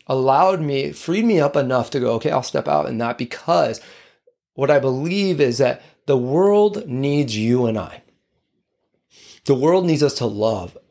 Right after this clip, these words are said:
to our fullest capacity. The world needs us to care. The world needs us to create. The world needs us to,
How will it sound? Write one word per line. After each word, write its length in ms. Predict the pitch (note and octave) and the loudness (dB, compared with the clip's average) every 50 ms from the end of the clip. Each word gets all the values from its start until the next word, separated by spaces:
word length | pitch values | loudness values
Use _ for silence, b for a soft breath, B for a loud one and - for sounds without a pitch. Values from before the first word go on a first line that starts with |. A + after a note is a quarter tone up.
| _ - | _ -2
to 100 | - D3 | 0 2
our 100 | A#2+ G#2+ | 2 2
fullest 400 | - - - A#2 G#2+ A2 - - | 0 -2 -2 -2 -2 -2 -6 -6
capacity. 640 | - G#2+ - - G2 F#2 F2+ - - - - D#2 A2+ | -8 -6 -6 -4 -6 -4 -6 -8 -8 -10 -12 -8 -2
The 100 | C3 C#3 | -2 0
world 220 | C#3+ E3+ G3+ G#3 | 2 2 0 2
needs 180 | F#3+ F3 D3+ E3 | 2 2 4 2
us 200 | D#3+ D#3+ - - - | 2 2 0 -4 -4
to 160 | - C#3+ A#2+ | -6 -6 -6
care. 560 | - - - - - B2 B2+ A#2+ A2 G#2 G#2 B B B B B B B | -6 -10 -10 -6 -2 0 2 2 0 -2 -8 B B B B B B B
The 80 | - C#3 | 0 2
world 240 | C3+ D#3 F#3 G#3+ A3+ | 4 4 4 4 4
needs 180 | G#3+ F#3 D#3+ | 2 0 2
us 140 | D3+ D3 - | 2 0 0
to 140 | - D3 B2+ | 0 -2 -2
create. 680 | - - - - B2 A#2 A2 A2 A2+ A2+ A2+ A2 A2+ - | -2 -4 -10 -6 -6 -4 -2 0 2 2 2 2 0 -2
The 100 | B2 B2+ | -2 0
world 240 | B2 C#3 D#3+ F3 F3 | 2 2 2 2 2
needs 220 | E3+ D#3 C#3 D3+ | 0 0 2 2
us 240 | C#3+ C3 A#2+ - - | 2 0 0 -2 -4
to, 320 | - - - C3 A#2+ A2 | -4 -2 0 0 0 -2